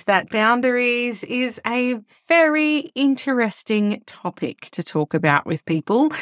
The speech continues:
because a lot of the time our perception of boundaries is a little bit different to what it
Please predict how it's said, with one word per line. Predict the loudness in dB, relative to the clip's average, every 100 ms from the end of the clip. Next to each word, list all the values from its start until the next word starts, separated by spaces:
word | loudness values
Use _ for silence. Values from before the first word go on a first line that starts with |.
| -10 -12 -2
because | 0 0 0 4 4 4 2
a | 0
lot | 2 2
of | 2
the | 0
time | 0 2 4 4 4 2
our | 2 0
perception | 0 -6 0 -2 0 -2 -2 0
of | -2 2
boundaries | 4 4 2 2 0 -2
is | -6 -8
a | -4
little | 0 2 2
bit | 0 -6 -6
different | -8 -2 0 0 -4
to | -6 -4
what | 0
it | 0